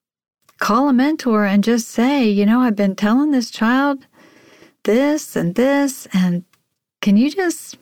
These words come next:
have a conversation with them about whatever it was?" And that mentor would say the same thing to my child. And it was like a light bulb went off.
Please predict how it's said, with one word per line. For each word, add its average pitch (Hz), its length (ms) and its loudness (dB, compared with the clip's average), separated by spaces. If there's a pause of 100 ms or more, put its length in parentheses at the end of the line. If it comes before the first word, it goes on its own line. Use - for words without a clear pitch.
(200)
have 240 200 0
a 285 80 -2
conversation 277 800 0
with 190 140 -2
them 175 420 -6
about 214 260 -2
whatever 226 400 2
it 202 100 -2
was?" 196 460 -2 (560)
And 196 100 0
that 202 140 2
mentor 233 400 2
would 196 180 0
say 202 280 -2
the 175 180 -2
same 214 680 0 (260)
thing 175 540 0
to 185 100 -4
my 175 160 -2
child. 170 480 -6 (540)
And 202 100 2
it 233 120 2
was 233 160 -2
like 262 160 0
a 254 40 0
light 247 400 0
bulb 185 340 -2
went 170 180 -2
off. 165 320 -8